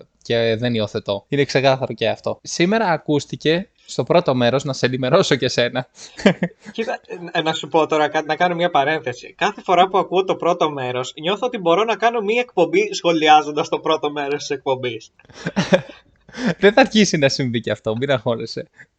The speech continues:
Speaker 2: Απλά
Speaker 1: Ε,
Speaker 2: μετά περνάει μια εβδομάδα και δεν θα θυμάμαι τι έχετε πει. Όχι ότι δεν δίνω σημασία στο τι λέτε, αλλά εγώ από τα χείλη σας κρέμομαι στο πρώτο μέρος της εκπομπής, με τον
Speaker 1: Κρατάς και
Speaker 2: εξαίρετο
Speaker 1: σημειώσεις,
Speaker 2: συνάδελφο.
Speaker 1: έχω δει, ναι.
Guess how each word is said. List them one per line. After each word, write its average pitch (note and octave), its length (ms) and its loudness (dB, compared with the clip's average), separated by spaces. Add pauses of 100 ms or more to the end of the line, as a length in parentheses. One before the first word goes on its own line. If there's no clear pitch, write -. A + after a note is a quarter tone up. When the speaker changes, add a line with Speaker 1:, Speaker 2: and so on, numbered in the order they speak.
(640)
Speaker 2:
Απλά C3+ 320 4
Speaker 1:
Ε, C3+ 40 2
Speaker 2:
μετά C3+ 200 4
περνάει G#3+ 360 2
μια G#3+ 160 4
εβδομάδα E3+ 460 4
και E3+ 140 -2
δεν A#3+ 120 -2
θα C4 100 4
θυμάμαι A3+ 420 0
τι D#3+ 300 2
έχετε C#3 380 0
πει. A2 320 -10 (120)
Όχι C3+ 240 -2
ότι D#3 80 -6
δεν D#3+ 120 4
δίνω D3+ 200 0
σημασία B2 520 -4
στο G#2 140 -14
τι A2 100 -8
λέτε, G#2+ 280 -6
αλλά E3 360 -2 (340)
εγώ A#2 180 -4
από D#3 100 0
τα D#3 80 2
χείλη F#3 240 2
σας C3+ 200 -4
κρέμομαι A2 520 -4
στο C3 140 -6
πρώτο B2 300 -4
μέρος A2+ 240 -10
της - 160 -12
εκπομπής, A2 420 -12
με C3+ 100 -8
τον C#3 120 -8
Speaker 1:
Κρατάς C#3 340 2
και E3+ 60 2
Speaker 2:
εξαίρετο D3+ 240 0
Speaker 1:
σημειώσεις, E3 400 4
Speaker 2:
συνάδελφο. C#3 280 2
Speaker 1:
έχω C#3+ 80 -2
δει, A#2+ 300 -4
ναι. B2 160 -16